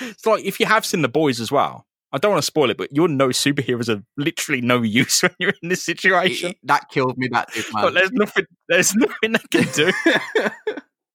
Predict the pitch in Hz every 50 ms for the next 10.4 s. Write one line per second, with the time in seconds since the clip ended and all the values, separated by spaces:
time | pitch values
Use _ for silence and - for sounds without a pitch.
0 | _ _ _ _ _ _ _ _ _ _ _ _ _ _ _ _ _ _ _ _
1 | _ _ _ _ 988 _ _ _ _ _ _ _ _ _ _ - 320 381 - -
2 | - 262 - 247 240 233 214 214 214 226 196 - - - 156 156 - - 214 196
3 | - - 220 - 170 175 170 170 156 - - - 165 127 - 135 143 160 - 139
4 | 131 135 160 175 160 139 127 110 104 104 113 127 160 175 147 151 160 170 180 196
5 | 247 254 254 208 208 208 208 - 214 196 196 180 190 180 - - - 180 - -
6 | 180 170 170 165 151 143 160 - - 185 170 151 139 127 117 123 120 117 113 -
7 | - 117 113 113 110 107 107 107 110 - - 135 147 151 160 151 151 151 135 120
8 | 123 131 139 139 135 135 131 131 127 123 120 117 113 - - - 165 143 123 127
9 | 127 120 104 107 - - - - - - 120 107 - - 113 101 104 104 101 104
10 | 107 - - - 110 98 95 92